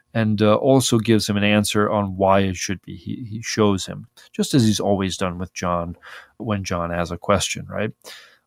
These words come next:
"Let it happen," he says. "And this is necessary," or "This is fitting and appropriate,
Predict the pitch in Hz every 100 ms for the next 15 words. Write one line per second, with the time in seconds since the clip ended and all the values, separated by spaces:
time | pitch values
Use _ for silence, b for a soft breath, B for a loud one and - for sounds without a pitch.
0 | - 139 131 131 107 101 107 87 87 -
1 | - 107 120 - B B B - 127 120
2 | 120 120 101 107 131 151 - 107 - 95
3 | 90 98 101 98 107 101 - - - -
4 | 143 98 85 87 - - 139 131 - 87
5 | 85 107